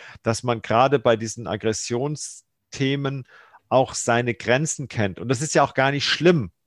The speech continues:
Ja, es gibt Sachen, wenn ich jetzt, ähm, ich habe zum Beispiel jetzt gerade gestern auch eine Frage-Antwort-Runde, ähm, für Doggybox, ähm, gemacht und da war eine Fra-, da war eine Frage, ging zum, die blinde, Blindenhunde-Problem.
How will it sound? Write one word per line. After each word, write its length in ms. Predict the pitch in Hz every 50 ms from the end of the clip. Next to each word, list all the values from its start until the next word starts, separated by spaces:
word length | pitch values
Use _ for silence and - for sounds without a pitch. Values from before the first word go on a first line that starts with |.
| _ -
Ja, 300 | - 120 120 131 139 - _ - - - - 104 -
es 160 | - 113 -
gibt 200 | - 156 135 -
Sachen, 300 | - 151 147 151 160 135
wenn 120 | 127 127 104
ich 180 | 113 135 -
jetzt, 400 | 160 156 156 - - - - - -
ähm, 440 | 135 139 139 139 135 131 104 85 110
ich 140 | 131 101 135
habe 120 | 127 113
zum 160 | - - 131
Beispiel 340 | 131 127 131 - - 127 117
jetzt 420 | 117 123 117 - - - - _ _ _ -
gerade 360 | 110 110 120 127 131 123 127
gestern 640 | - - 131 131 - - - 147 139 139 143 139 - _ - - - - -
auch 260 | - 117 131 131 -
eine 120 | 123 -
Frage-Antwort-Runde, 1300 | 120 - - 123 120 123 123 - - 117 139 143 - 151 143 135 - - 156 151 156 156 160 160 151 143 _ _ - _ _ -
ähm, 240 | - 127 135 135 123
für 160 | - 135 120
Doggybox, 880 | - - 135 131 - 151 147 - - 143 143 - - - - - - _ _ _ _ _ _ _ -
ähm, 260 | 135 143 143 143 143
gemacht 440 | 127 147 139 135 143 143 143 - -
und 100 | 127 123 113
da 120 | 117 110
war 120 | 113 127
eine 140 | 131 135 127 -
Fra-, 380 | - - - 131 131 135 131 117
da 160 | - 117 95
war 220 | 113 120 127 107
eine 240 | 101 120 131 143 139
Frage, 420 | - - - 113 120 131 131 135
ging 440 | 117 - 131 139 139 123 95 98 104 -
zum, 380 | - - 127 127 123 120 110
die 100 | - 120
blinde, 440 | 104 - - 131 143 147 - 131 104
Blindenhunde-Problem. 1700 | 107 95 135 143 135 - 131 120 113 117 104 - - - 117 117 110 107 107 101 101 98 - - - 98 85 - 92 92 90 87 76 71